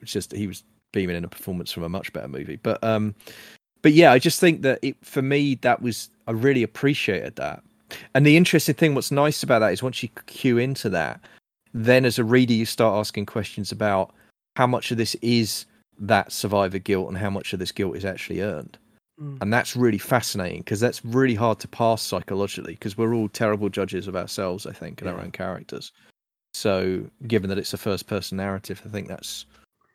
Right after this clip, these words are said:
Speaker 1: I think that's really powerful, actually.
Speaker 2: Thank you.
Speaker 3: For
Speaker 2: That's
Speaker 3: the,
Speaker 2: appreciated.
Speaker 3: um, for the suicide element, it could work to, uh, you'll have to forgive me, I can't remember the name of the character who walked in front of the train. Was it Moore?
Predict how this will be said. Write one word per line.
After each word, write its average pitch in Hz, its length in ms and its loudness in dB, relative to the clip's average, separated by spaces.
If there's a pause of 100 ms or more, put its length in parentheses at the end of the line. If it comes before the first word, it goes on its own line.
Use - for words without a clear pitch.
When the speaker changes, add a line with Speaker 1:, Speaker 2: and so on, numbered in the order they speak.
(440)
Speaker 1:
I 120 40 -8
think 156 140 2
that's 135 160 -2
really 120 480 4
powerful, 113 500 -2
actually. - 400 -14 (380)
Speaker 2:
Thank 202 160 -18
you. 131 120 -16 (400)
Speaker 3:
For 165 160 -4
Speaker 2:
That's 165 140 -2
Speaker 3:
the, 147 60 -6
Speaker 2:
appreciated. 107 500 -12
Speaker 3:
um, - 60 -20 (500)
for - 120 -14
the 127 80 -16
suicide 147 460 -10
element, 90 300 -14
it - 160 -20
could 135 220 -8
work 123 320 -8
to, 92 440 -12 (920)
uh, 104 40 -10
you'll 98 180 -10
have 95 100 -14
to - 60 -20
forgive - 160 -14
me, 90 80 -14
I - 20 -20
can't 98 180 -12
remember 92 220 -12
the 90 60 -12
name 90 140 -14
of 90 60 -16
the 90 60 -20
character 90 380 -16
who 90 140 -16
walked 73 120 -20
in - 60 -20
front 87 140 -20
of 80 60 -20
the 95 60 -20
train. 87 340 -16
Was 87 120 -20
it 87 80 -18
Moore? 92 420 -14